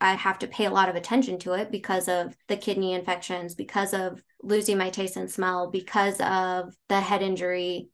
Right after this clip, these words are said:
and then this regression with these post-traumatic migraines. And also in all of that time of becoming more aware of my health,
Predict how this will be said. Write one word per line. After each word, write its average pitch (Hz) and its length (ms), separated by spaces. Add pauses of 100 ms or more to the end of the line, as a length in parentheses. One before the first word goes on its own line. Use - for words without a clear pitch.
and 190 220
then 185 340
this 180 280
regression 180 680
with 180 160
these 175 240
post-traumatic 185 720
migraines. 180 680 (520)
And 254 200
also 233 840 (120)
in 262 340
all 226 360
of 226 140
that 208 240
time 220 360
of 202 160
becoming 202 440
more 196 200
aware 185 460
of 185 160
my 175 140
health, 226 540